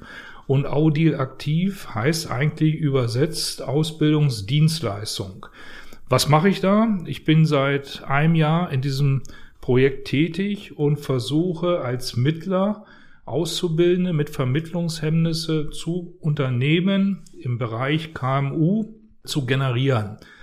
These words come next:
Das heißt, K M U heißt Klein-, Mittelunternehmen und hier bevorzugt natürlich im Landkreis Peine. Und, äh, die jetzt, äh, noch keine große Erfahrung haben mit Ausbildung, beziehungsweise auch, äh, Auszubildende suchen und auch bereit sind,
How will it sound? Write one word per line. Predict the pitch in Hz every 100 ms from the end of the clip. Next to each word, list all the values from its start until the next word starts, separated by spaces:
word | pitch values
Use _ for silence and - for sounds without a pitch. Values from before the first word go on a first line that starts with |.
| - -
Das | 104
heißt, | 131 143 147
K | - 135
M | 127 131
U | 151 165
heißt | 131 131 -
Klein-, | - 127 143 160 160
Mittelunternehmen | 147 175 165 165 165 170 185 196 233 240 - - - - - - -
und | 139 143 143 135 135
hier | 127 113 151 151
bevorzugt | 135 143 - 143 143 - 147
natürlich | 135 131 135 131
im | 123
Landkreis | 120 147 - 113 107 -
Peine. | 113 110 135 170 220 - - - - - - - -
Und, | 131 139 131 131 -
äh, | 131 123
die | 107 127 143
jetzt, | 143 135 143
äh, | 131
noch | 131
keine | - 127 135 151 143
große | - 127 143 151 139
Erfahrung | 127 - 123 135 139 131
haben | 123 135 127
mit | 120
Ausbildung, | 123 139 143 - 147 147 147 143 139
beziehungsweise | 123 113 - 127 139 135 120 117 120 135 127 131
auch, | 127 131 127 123 -
äh, | 120
Auszubildende | 120 123 143 - 113 131 135 123
suchen | 107 135 151 156
und | 143 156
auch | 160 123
bereit | - 107 101 120 143
sind, | - 170 180 196